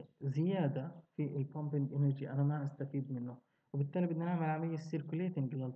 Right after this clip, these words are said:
pump energy، تمام؟ بدنا نعمل عملية circulating. فال circulating لل pump monitoring، آه، monitored energy، energy في هذه الحالة عملية ال-، المراقبة لل، ال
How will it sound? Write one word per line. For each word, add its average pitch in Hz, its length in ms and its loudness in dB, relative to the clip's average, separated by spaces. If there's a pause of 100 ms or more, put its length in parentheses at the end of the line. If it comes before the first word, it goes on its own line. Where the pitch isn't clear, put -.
(120)
pump 127 320 -4 (380)
energy، 139 420 2 (460)
تمام؟ 131 300 -2 (480)
بدنا 135 160 -2
نعمل 139 240 2
عملية 139 300 -2
circulating. 147 680 -4 (1000)
فال 160 180 0
circulating 175 760 -2
لل 143 140 0 (100)
pump 180 380 -2
monitoring، 131 640 -2
آه، 135 260 2
monitored 147 600 -2
energy، 165 340 -2 (400)
energy 156 380 2
في 139 140 -4
هذه 139 140 2
الحالة 143 600 -2 (460)
عملية 151 520 2
ال-، 123 420 -6 (520)
المراقبة 143 640 4
لل، 123 500 -4
ال 123 240 -6